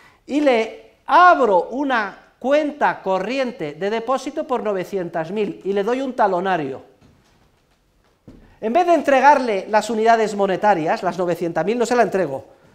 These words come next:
sino que reconozco el préstamo como act-, en mi activo, que he creado de la nada,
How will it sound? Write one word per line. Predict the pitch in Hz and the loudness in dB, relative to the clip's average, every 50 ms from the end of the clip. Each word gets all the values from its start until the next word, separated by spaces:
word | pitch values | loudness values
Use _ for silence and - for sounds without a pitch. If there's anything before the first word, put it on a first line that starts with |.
| _ _ _ _ _ _ | _ _ _ _ _ _
sino | - - - 240 226 214 - - | -12 -6 -4 -4 -4 -4 -4 -4
que | 220 208 214 | -4 -4 -4
reconozco | 202 190 202 208 202 202 214 247 285 277 - 233 208 | -2 -2 -2 -2 0 0 0 0 0 0 0 -2 -2
el | 190 190 | 0 0
préstamo | 240 294 294 - - 208 190 175 | -2 -4 -4 -2 -2 -2 -2 -2
como | 175 185 175 175 170 | -4 -4 -2 0 0
act-, | 165 165 - - | -2 -2 -4 -8
en | 208 190 190 | -8 -6 -4
mi | 185 180 | -2 -2
activo, | 165 - - - 277 285 381 392 403 | -2 -2 -4 -8 -6 -4 -4 -4 -2
que | - 254 247 | 0 0 2
he | 269 262 | 2 2
creado | 294 285 269 247 233 226 220 | 4 4 6 6 6 4 2
de | 214 | 2
la | 196 185 185 | 0 0 0
nada, | 226 240 247 320 381 370 - - - | 0 0 -2 -2 -4 -6 -10 -20 -20